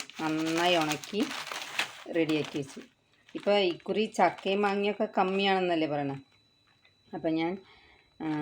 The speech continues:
ഇന്ന് എന്ത് ചെയ്തു വെച്ചാൽ ഇതിന്ന് കുറച്ചെടുത്തിട്ട് ഞാൻ എലിശ്ശേരി ഉണ്ടാക്കി, ചക്ക എലിശ്ശേരി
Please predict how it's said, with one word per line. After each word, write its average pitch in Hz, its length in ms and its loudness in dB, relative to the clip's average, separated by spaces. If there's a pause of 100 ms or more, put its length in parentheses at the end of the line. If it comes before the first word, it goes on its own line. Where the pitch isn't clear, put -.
(460)
ഇന്ന് 170 300 2
എന്ത് 170 180 2
ചെയ്തു 160 160 2
വെച്ചാൽ 165 320 0
ഇതിന്ന് 170 340 2 (500)
കുറച്ചെടുത്തിട്ട് 165 580 -2
ഞാൻ 165 260 2
എലിശ്ശേരി 160 500 0
ഉണ്ടാക്കി, 147 320 -2
ചക്ക 156 380 -4
എലിശ്ശേരി 143 400 -8